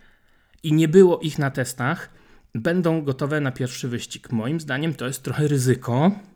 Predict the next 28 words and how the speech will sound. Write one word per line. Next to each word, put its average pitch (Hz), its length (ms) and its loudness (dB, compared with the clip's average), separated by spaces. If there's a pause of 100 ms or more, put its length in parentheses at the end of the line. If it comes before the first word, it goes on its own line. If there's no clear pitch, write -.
(1200)
No, 135 340 -4
ale 151 180 -2
miejmy 135 300 -2
nadzieję, 120 380 -4
że 120 120 -6
tutaj 127 260 -4
z 113 120 -8
niezawodnością 120 760 -2
nie 120 160 -2
będzie, 107 360 -6 (580)
e, 117 220 -2
problemu. 120 580 -4
Powiem 220 280 -2
szczerze, 175 340 -4 (260)
trochę 147 340 -4
to, 127 300 -4 (160)
m, 117 100 -4 (220)
zaskakujące. 120 800 -8 (480)
Tak 214 240 0
czy 214 140 0
inaczej, 180 580 0
Aprilia 151 680 -2
nadal 139 360 -2
wydaje 127 420 -4
się 127 220 -2
głównym 127 420 0
tutaj, 120 480 -6
m, 117 280 -4